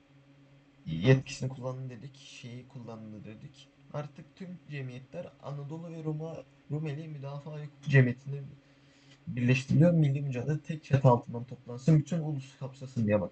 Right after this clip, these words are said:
ulusal ya kararlar. Sonra onun sonrasında artık bir Kurtuluş Savaşı vereceğiz. Topladık.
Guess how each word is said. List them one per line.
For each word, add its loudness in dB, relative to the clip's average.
ulusal -12
ya -10
kararlar. -18
Sonra 10
onun 4
sonrasında 2
artık -2
bir -12
Kurtuluş -6
Savaşı 6
vereceğiz. 0
Topladık. 6